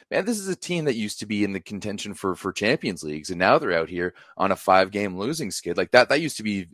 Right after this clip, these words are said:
the, the losses from an entire season, and now that's just, that's just, that's just not happening. Scraws is struggling right now. Um, but surprisingly enough, Rob, this is not what I was gonna talk about. Yes, both of these results are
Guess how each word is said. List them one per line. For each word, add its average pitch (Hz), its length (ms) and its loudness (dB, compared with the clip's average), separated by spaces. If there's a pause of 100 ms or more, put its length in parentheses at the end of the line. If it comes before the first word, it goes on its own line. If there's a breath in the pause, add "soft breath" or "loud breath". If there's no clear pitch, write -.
the, 95 320 -8
the 101 120 -2
losses 95 360 0
from 95 160 -4
an 90 80 -6
entire 92 300 -2
season, 113 440 -6
and 87 80 -12
now 85 260 -4 (380 soft breath)
that's 95 200 4
just, - 420 -10
that's 82 160 -2
just, 82 180 -10
that's 85 180 -2
just 76 140 -12
not 80 160 -2
happening. 80 400 -4
Scraws 90 960 2
is 85 400 -6
struggling 82 640 -4
right 76 220 -10
now. 78 220 -12 (300 loud breath)
Um, 104 360 6 (180)
but 120 220 8
surprisingly 131 500 4
enough, 98 260 0
Rob, 78 380 2
this 107 220 0
is 85 140 -8
not 87 280 0 (280)
what 82 180 -2
I 80 100 0
was 82 80 -4
gonna 80 140 -12
talk 78 180 -10
about. 82 200 -8
Yes, 101 200 0
both 107 220 -2
of 101 80 -16
these 95 180 -6
results 82 560 -6
are 87 420 2